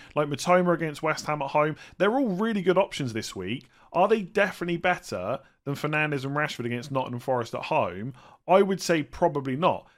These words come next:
And don't get me wrong, there's issues with Man United right now. Rashford playing number nine, Højlund not available, Mount is injured as well. Like, whether or not Ten Hag will fix this soon, I don't know. But I do know historically, both Fernandes and Rashford have been great F P L options,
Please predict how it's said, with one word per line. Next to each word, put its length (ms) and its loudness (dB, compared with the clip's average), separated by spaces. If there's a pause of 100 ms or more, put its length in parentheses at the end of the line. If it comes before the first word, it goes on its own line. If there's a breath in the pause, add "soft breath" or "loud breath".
And 160 0
don't 160 8
get 80 0
me 80 2
wrong, 220 6
there's 160 0
issues 420 -2
with 80 -4
Man 160 -2
United 340 -4
right 180 -2
now. 140 -4
Rashford 400 -2
playing 280 0
number 200 -2
nine, 380 0 (260 loud breath)
Højlund 300 6
not 200 0
available, 480 0
Mount 340 -2
is 100 -6
injured 300 -2
as 100 0
well. 520 0 (520 soft breath)
Like, 180 2
whether 300 4
or 80 6
not 180 0
Ten 200 0
Hag 300 0
will 120 -2
fix 320 -4
this 180 -4
soon, 320 0
I 100 -2
don't 320 0
know. 300 -2
But 140 -2
I 80 4
do 300 -2
know 200 4
historically, 960 -2 (360 soft breath)
both 200 4
Fernandes 400 2
and 100 -4
Rashford 280 -2
have 80 -6
been 140 -2
great 280 2
F 220 -4
P 80 -6
L 140 0
options, 680 -6